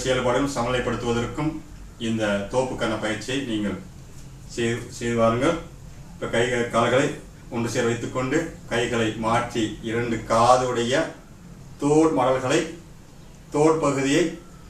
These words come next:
கட்டை விரலாலும் ஆள்காட்டை விரலும் பிடித்து, அதில் அழுத்தம் கொடுத்து, கொஞ்சம் இழுத்துக்கொண்டு, சுவாசம் வாங்கிட்டு உட்காருங்க,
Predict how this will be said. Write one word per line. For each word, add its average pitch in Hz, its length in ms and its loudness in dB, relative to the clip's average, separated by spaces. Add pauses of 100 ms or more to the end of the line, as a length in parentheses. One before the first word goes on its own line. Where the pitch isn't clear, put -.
(240)
கட்டை 147 280 0
விரலாலும் 139 420 6 (440)
ஆள்காட்டை 131 420 2
விரலும் 120 280 0 (180)
பிடித்து, 143 460 0 (380)
அதில் 113 260 2 (160)
அழுத்தம் 139 320 0
கொடுத்து, 143 340 -2 (380)
கொஞ்சம் 120 240 0
இழுத்துக்கொண்டு, 123 540 0 (580)
சுவாசம் 127 400 4
வாங்கிட்டு 131 300 4
உட்காருங்க, 147 380 6